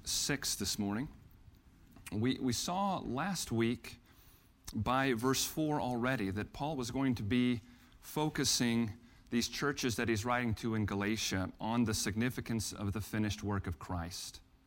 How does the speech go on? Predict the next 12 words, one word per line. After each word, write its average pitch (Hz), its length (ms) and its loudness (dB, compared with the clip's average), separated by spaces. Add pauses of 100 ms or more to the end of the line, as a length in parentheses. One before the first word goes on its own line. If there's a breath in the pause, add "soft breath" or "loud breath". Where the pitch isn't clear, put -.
(1300 soft breath)
This 135 400 2
is 131 220 2
the 120 240 2
solution 110 760 0 (380 loud breath)
to 110 400 2
what 104 260 -2
is 98 440 2 (220 loud breath)
troubling 110 600 0
them. 90 280 0
This 110 240 -2
is 107 220 0
what 107 160 -2